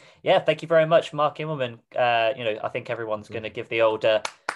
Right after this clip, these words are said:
Speaker 1: A round of applause at home. Really appreciate you coming on board. And, uh, you know, it'd be great to, to stay in touch. And if you've got any, uh, interesting and fun people that you think might wanna come on the podcast, send them my way and I'll, uh, give them the old, uh,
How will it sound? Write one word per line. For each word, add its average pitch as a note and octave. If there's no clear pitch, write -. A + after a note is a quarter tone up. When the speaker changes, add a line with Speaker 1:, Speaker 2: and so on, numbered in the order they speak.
Speaker 1:
A -
round D#3
of C3+
applause C#3
at C3+
home. C3+
Really C3+
appreciate C3
you A#2+
coming B2+
on A2
board. A#2
And, A2+
uh, A2
you A#2+
know, A2
it'd G#2+
be A#2
great A#2
to, A#2
to -
stay B2+
in A#2
touch. B2+
And A2
if -
you've B2+
got C3+
any, A#2+
uh, A2+
interesting D#3+
and C3
fun C#3
people C#3+
that C3
you B2+
think C3
might C3
wanna A2+
come C3+
on B2+
the G#2+
podcast, C#3
send C3+
them B2
my A#2+
way B2
and A2+
I'll, A2+
uh, A2+
give B2
them B2+
the A#2+
old, A#2
uh, A#2+